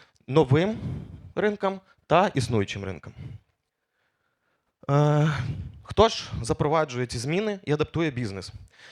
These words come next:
Це, звісно, керівники бізнесу та співробітники, е, які можуть бути проблеми при впровадженні цих інструментів. Керівництво не отримує підтримку від персоналу, думає, що це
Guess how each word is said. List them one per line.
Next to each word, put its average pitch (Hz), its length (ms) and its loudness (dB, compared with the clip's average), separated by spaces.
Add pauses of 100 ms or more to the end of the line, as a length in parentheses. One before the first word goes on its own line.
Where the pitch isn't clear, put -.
(100)
Це, 151 180 -2
звісно, 147 380 -8
керівники 123 400 -4
бізнесу 202 420 -4
та 165 420 0
співробітники, 117 760 -4 (760)
е, 113 640 -4
які 139 300 -6
можуть 165 320 -2
бути 151 260 -4
проблеми 139 580 0
при 127 180 0
впровадженні 120 680 0
цих - 480 -10 (180)
інструментів. 107 600 -6 (960)
Керівництво 160 440 -2
не 165 120 2
отримує 147 300 -2
підтримку 127 440 -6
від 117 120 -6
персоналу, 135 460 -2
думає, 139 300 0
що 117 160 -4
це 135 340 0